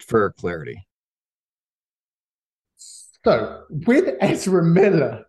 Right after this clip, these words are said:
Speaker 2: <laughs> there was, of course, a slew of controversy. Now, my point of view is Ezra Miller needed help.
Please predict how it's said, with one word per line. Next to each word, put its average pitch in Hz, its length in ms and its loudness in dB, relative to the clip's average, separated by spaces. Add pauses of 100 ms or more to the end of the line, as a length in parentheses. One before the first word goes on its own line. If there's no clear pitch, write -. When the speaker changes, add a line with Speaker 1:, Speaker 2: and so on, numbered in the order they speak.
(140)
Speaker 2:
<laughs> - 260 -20
there 202 1300 -2 (1700)
was, 165 200 -2
of 185 100 -4
course, 214 440 -2 (180)
a 143 100 -8
slew 185 480 -2
of 135 120 -8
controversy. 117 1040 -12
Now, 147 220 -4
my 190 180 0
point 165 280 -4
of 131 100 -10
view 123 560 -4
is 120 840 -6
Ezra 135 260 -6
Miller 120 200 -4
needed 113 280 -10
help. 160 420 -4